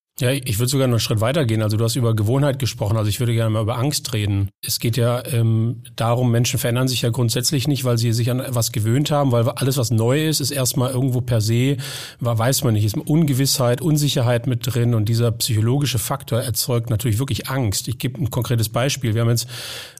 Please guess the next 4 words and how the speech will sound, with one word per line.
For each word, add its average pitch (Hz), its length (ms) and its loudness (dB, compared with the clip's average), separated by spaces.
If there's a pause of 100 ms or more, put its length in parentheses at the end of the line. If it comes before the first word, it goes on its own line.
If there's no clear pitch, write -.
ein 113 300 2
Self-Ordering-Tool 127 1120 2
eingeführt, 120 880 0
äh, 139 60 -6